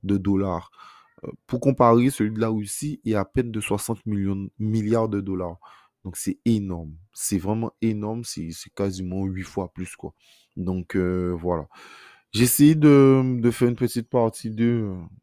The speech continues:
courte, comme d'habitude. Si vous avez d'autres questions, n'hésitez pas.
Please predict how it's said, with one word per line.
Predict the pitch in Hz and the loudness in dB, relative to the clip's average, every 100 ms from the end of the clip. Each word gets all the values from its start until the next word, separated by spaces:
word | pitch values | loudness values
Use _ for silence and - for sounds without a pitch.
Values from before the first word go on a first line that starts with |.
| _ | _
courte, | - 165 - - | 0 2 2 -4
comme | - 101 | -8 -4
d'habitude. | 95 95 - 139 180 _ - - _ | -2 -4 -4 -4 -6 _ -20 -20 _
Si | - | -8
vous | 107 98 | -4 -2
avez | 92 | -4
d'autres | 82 85 101 101 | -6 -8 -6 -6
questions, | 95 95 - 101 113 127 113 | -6 -8 -8 -10 -10 -12 -12
n'hésitez | 101 90 95 107 | -12 -12 -10 -10
pas. | - 107 196 | -8 -10 -10